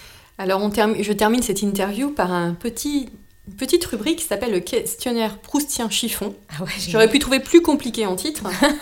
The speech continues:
Speaker 2: <laughs>
Speaker 1: Donc c'est très rapide.
Speaker 2: Vas-y.
Speaker 1: Si tu étais une couleur.
Speaker 2: Rouge.
Speaker 1: Si tu étais une forme de pantalon.
Speaker 2: Hmm, une forme.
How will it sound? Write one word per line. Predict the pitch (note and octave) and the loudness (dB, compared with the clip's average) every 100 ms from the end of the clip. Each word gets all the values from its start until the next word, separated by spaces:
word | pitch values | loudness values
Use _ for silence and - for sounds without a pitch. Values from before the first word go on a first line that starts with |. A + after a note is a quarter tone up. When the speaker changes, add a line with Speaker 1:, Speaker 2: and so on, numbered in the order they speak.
| B3 | 2
Speaker 2:
<laughs> | - - - - | 2 -14 -20 -4
Speaker 1:
Donc | A#3 | -2
c'est | B3 | 0
très | C#4+ E4 | 0 2
rapide. | C#4 - F#3+ D#3+ E3+ | 2 0 -6 -6 -6
Speaker 2:
Vas-y. | G3 E3 D#3+ - _ _ | -6 -6 -10 -18 _ _
Speaker 1:
Si | - C4 | -8 -2
tu | - | 2
étais | E4+ F4 F4 | 4 6 4
une | C#4 G#3+ | 4 2
couleur. | G#3 E4+ C4+ G3 G3 F3 E3+ - - | 4 4 6 6 4 -2 -4 -12 -4
Speaker 2:
Rouge. | A#3+ A#3+ - - - _ _ _ | 0 0 -4 -16 -20 _ _ _
Speaker 1:
Si | - A#3 | -8 -6
tu | G#3 | 0
étais | B3+ G4 B3 | 0 2 4
une | A3 | 4
forme | C4 B3+ | 4 4
de | G3 | 4
pantalon. | F#3+ C#4 C#4 G#3 F3+ F3+ - - _ _ _ - _ _ | 4 2 4 2 2 -4 -16 -20 _ _ _ -20 _ _
Speaker 2:
Hmm, | G#3 - E3+ E3+ D#3+ D#3 D#3 D#3 D#3 D#3 - - - - - - - | -16 -10 -8 -8 -8 -8 -10 -10 -10 -12 -14 -18 -20 -20 -20 -18 -8
une | F#3 | -8
forme. | - D4 B3+ E3+ | 0 2 2 -2